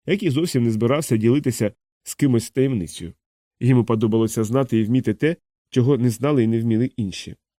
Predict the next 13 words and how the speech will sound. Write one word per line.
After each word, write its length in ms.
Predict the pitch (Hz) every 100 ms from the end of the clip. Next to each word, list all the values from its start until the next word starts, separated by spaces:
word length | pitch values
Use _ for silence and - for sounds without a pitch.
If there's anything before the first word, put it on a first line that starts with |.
| _ _ _
Дюні 320 | 117 117 233 185
мовчки 320 | 120 - 147
сів. 240 | - 82 - _ _ _ _ _ _ _
Тітка 280 | 131 123 117
закинула 460 | 117 131 113 113
назад 300 | 113 110 113
своє 220 | - 117
волосся, 480 | 117 165 113 - 101 - _ _ _
скрутивши 500 | - 120 127 110 123
його 180 | 117 110
паском 360 | 113 - 117
від 140 | 123 -
сукні. 380 | - - 92